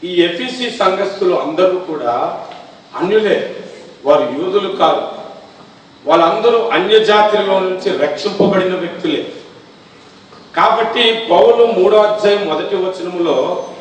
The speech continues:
ఏమంటున్నాడంటే, "ఈ హేతువు చేత అన్యజనులైన మీ నిమిత్తము" అని ఆ సంఘాన్ని అంటున్నాడు. అలాగా అన్యజనాంగంలో నుంచి రక్షింపబడినటువంటి మీరు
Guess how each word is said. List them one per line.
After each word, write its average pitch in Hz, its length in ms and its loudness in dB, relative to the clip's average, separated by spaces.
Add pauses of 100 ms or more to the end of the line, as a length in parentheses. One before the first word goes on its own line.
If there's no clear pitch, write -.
(260)
ఏమంటున్నాడంటే, 175 880 0
"ఈ 185 400 -2
హేతువు 208 380 4
చేత 220 440 4 (680)
అన్యజనులైన 220 840 4
మీ 180 400 2
నిమిత్తము" 240 720 0
అని 196 180 -2 (560)
ఆ 139 200 -6
సంఘాన్ని 175 360 0
అంటున్నాడు. 156 380 -6 (1000)
అలాగా 247 380 6
అన్యజనాంగంలో 262 1120 2
నుంచి 254 380 2
రక్షింపబడినటువంటి 196 1080 0
మీరు 156 680 0